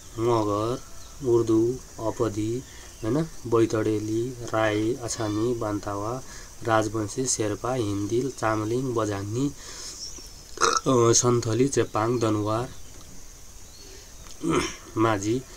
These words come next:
होइन? कुन भाषा आउँछ, अ, त्यो भाषा एउटा, अ, सिलेक्ट गर्ने। यदि आउँदैन भने चाहिँ, अ, सुरुमा अप्सन नभएकोमा पनि तपाईँले क्लिक गर्न सक्नुहुन्छ।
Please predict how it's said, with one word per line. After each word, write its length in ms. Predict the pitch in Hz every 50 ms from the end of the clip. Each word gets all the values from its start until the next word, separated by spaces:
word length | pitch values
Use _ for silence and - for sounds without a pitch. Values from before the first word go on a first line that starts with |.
| - - - - - - -
होइन? 120 | 147 165
कुन 300 | 156 - 175 180 180 160
भाषा 300 | 120 110 104 - 120 110
आउँछ, 240 | 107 104 101 - 123
अ, 120 | 123 135 139 - - - - - - - 120
त्यो 340 | 113 104 107 - 139 135
भाषा 220 | 113 101 92 - 120
एउटा, 200 | 113 110 110 110
अ, 680 | 98 - - - - - - - 123 113 110 104 98
सिलेक्ट 400 | - - - 147 147 156 151 165
गर्ने। 320 | 151 151 160 165 180 190
यदि 160 | 180 170 165 170
आउँदैन 440 | 156 156 156 156 156 156 156 156
भने 260 | 131 110 104 110 113 110
चाहिँ, 240 | - 147 165 180
अ, 760 | 170 - - - - - - - - 120 120 123 147 170 143 117
सुरुमा 440 | - - 156 151 165 160 156 147
अप्सन 220 | 131 123 113 - 117
नभएकोमा 920 | 113 120 127 123 135 139 123 110 104 104 104 - 127 127 131 127 117 110
पनि 200 | 110 107 104 101
तपाईँले 300 | 107 101 98 95 98 95
क्लिक 260 | - - 101 101 92
गर्न 200 | 98 92 92 92
सक्नुहुन्छ। 440 | 92 101 95 98 98 95 95 95